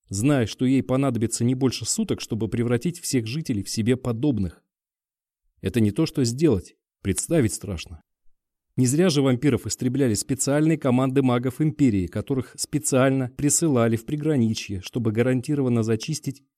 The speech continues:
все гнёзда. Но Орден всё же где-то смог найти и, главное, подчинить одну такую тварь.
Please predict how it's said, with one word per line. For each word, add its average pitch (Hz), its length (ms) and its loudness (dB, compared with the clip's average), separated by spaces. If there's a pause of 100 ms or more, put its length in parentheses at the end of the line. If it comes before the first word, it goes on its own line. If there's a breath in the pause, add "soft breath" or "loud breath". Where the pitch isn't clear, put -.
все 170 320 4
гнёзда. 127 520 0 (540)
Но 120 180 4
Орден 147 380 4
всё 135 200 0
же 127 100 2
где-то 131 380 0
смог 143 340 2
найти 120 400 0
и, 110 120 -6
главное, 120 380 4
подчинить - 680 0
одну 98 280 -2
такую 90 320 -6
тварь. 87 320 -8